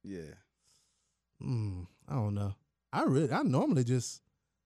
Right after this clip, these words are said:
Speaker 2: put my hand down there to see if it's, you know, you know how, like,
Speaker 1: I
Speaker 2: you,
Speaker 1: mean,
Speaker 2: uh,
Speaker 1: you be sticking your tongue in there, so I guess some of the water off your tongue go on there.
Speaker 2: It just depends, man. That's a,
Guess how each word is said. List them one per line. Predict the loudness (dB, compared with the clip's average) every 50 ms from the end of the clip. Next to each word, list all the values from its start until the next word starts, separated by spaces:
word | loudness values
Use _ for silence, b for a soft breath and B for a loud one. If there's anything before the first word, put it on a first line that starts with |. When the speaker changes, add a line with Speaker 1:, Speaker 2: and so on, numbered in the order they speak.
| _ _ _ _ _
Speaker 2:
put | 0 2 4
my | 4 4
hand | 4 4 4 4
down | 4 4 4 4
there | 4 2
to | 2
see | 0 0 2 2 2 2
if | 2 0
it's, | -2 -2 -2 -6 -12 -18 _ _ _ -4
you | -2 0 0
know, | 0 0 0
you | 0 0 2
know | 2 2
how, | 2 2
like, | 2 0 0
Speaker 1:
I | 2
Speaker 2:
you, | 2 2
Speaker 1:
mean, | 4 4
Speaker 2:
uh, |
Speaker 1:
you | 2 2
be | 2 0 0 -2
sticking | -8 -10 -8 -6 -6 -6
your | -6 -6
tongue | -6 -6 -4 -4 -4 -6
in | -8 -8
there, | -10 -12 -12
so | -12 -10
I | -8 -6
guess | -6 -6 -8 -8
some | -10 -10
of | -8
the | -8 -8
water | -6 -6 -6 -6 -6 -8
off | -8 -8 -10
your | -12 -10
tongue | -10 -8 -8 -8 -8 -10
go | -10 -12
on | -12 -14 -14 -16
there. | -16 -18 -20 _ _ _ _ _ _ _ _ _ _ _ _ -8 -8
Speaker 2:
It | -8 -8
just | -10 -12 -14
depends, | -18 -18 _ -14 -14 -14 -14 -16 -18 -20 -20
man. | -20 -12 -8
That's | -6 -6 -6
a, | -8